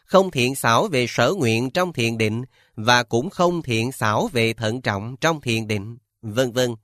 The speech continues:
Thiện xảo về sở nguyện trong thiền định, và cũng thiện xảo về thận trọng trong thiền định. Tại đây,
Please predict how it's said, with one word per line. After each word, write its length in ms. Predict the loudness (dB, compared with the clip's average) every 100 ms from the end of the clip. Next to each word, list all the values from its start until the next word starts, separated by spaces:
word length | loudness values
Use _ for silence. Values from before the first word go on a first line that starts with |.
| _ _ _ _ _ _ _
Thiện 240 | -2 0
xảo 420 | 0 4 4 4 0
về 200 | 0 0
sở 240 | 0 0 0
nguyện 320 | 0 0 -2
trong 220 | 0 -2 0
thiền 240 | -2 0
định, 280 | -2 -2 -6 -14 _ -2
và 160 | 0
cũng 260 | 2 0 0
thiện 260 | -2 -2
xảo 320 | -2 0 2 2
về 240 | 0 0
thận 300 | -2 -4 -2
trọng 320 | -2 -2 -4 -2
trong 220 | -2 -2
thiền 260 | -2 -2 0
định. 300 | -4 -4 -12 _ _ _ _ _
Tại 200 | -2 0
đây, 300 | 2 0 -2